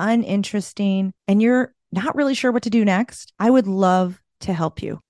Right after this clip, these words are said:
And the same goes if you've been out of work for far too long and you feel like you really want to get back out there, but you're not quite sure why that isn't happening for you. Please contact me.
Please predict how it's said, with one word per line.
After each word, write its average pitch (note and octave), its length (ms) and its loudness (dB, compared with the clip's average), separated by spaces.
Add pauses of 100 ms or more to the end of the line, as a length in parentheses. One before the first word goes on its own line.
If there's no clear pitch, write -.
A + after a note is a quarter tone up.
(100)
And G#3+ 140 6
the A3 60 6
same C4+ 320 2
goes C4 440 4 (160)
if - 160 -2
you've G#3+ 260 0
been G#3 180 0
out C4 140 2
of A#3+ 80 0
work A#3+ 420 -2 (220)
for A#3+ 200 -2
far A3+ 380 -2
too A3+ 220 2
long F#3+ 400 0 (140)
and F#3 500 2 (220)
you G3 120 -2
feel C4 240 0
like A3+ 220 0
you G#3+ 100 0
really A3+ 200 0
want B3 140 0
to A#3+ 40 -2
get A3 160 -2
back G3 220 -4
out A#3+ 200 -4
there, F#3 160 0
but F3+ 140 -2
you're F#3 140 -2
not G3+ 300 -2
quite C#4 360 -2
sure G3+ 500 -2 (160)
why G#3 340 0
that A3 220 -2
isn't F#3+ 260 -4
happening G3 520 -2
for - 180 -8
you. - 120 -8 (300)
Please C#4 380 2
contact G3+ 560 -2
me. D#3 260 -2